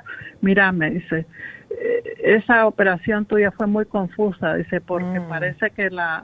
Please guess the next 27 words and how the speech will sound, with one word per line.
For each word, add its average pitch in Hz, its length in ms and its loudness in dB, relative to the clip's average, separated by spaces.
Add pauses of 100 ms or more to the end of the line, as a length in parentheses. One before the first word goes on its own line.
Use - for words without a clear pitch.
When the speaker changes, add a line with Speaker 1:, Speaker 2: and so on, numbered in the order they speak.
(160)
Speaker 1:
la 175 160 -2
vesícula 185 680 -4 (100)
se, 175 140 0 (320)
se 165 180 -2
pudrió, 170 460 0
como 170 240 -4
yo 185 140 2
antes 202 260 -2
tomaba, 185 380 -2
este, 180 240 -4
medicina. 175 600 -6 (280)
Speaker 2:
Ya. 190 380 0
Speaker 1:
Tomé 190 180 2
el 214 140 -2
chancapiedra 214 1080 2
y, 101 80 2
y, 190 440 0
y - 20 4 (100)
tomaba 202 460 0
así 214 220 0
medicina 202 480 0
y 190 40 -6
parece 196 240 0
que 208 180 -2
se 190 120 -4
pudrió 185 500 0
la, 175 300 -2